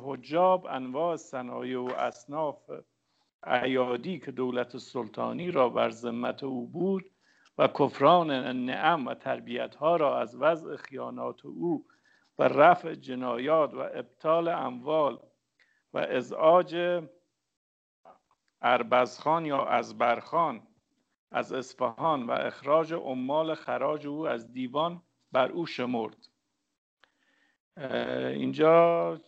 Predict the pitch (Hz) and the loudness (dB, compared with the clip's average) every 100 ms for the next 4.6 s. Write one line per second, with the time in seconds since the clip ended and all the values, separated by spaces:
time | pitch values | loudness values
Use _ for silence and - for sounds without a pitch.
0 | _ 185 151 131 151 160 175 170 170 165 | _ -16 -10 -4 -4 -2 0 0 -2 -4
1 | 160 - 131 123 143 165 156 151 156 - | -8 -6 -6 -2 4 4 4 0 -8 -8
2 | 160 170 165 - 160 175 147 127 - - | -6 -6 -8 -4 2 2 2 -4 -6 -16
3 | 127 120 117 117 117 113 113 - 123 113 | -12 -6 -4 -4 -6 -6 -8 -8 -8 -6
4 | 117 110 - 120 139 | -6 -8 -10 -14 -12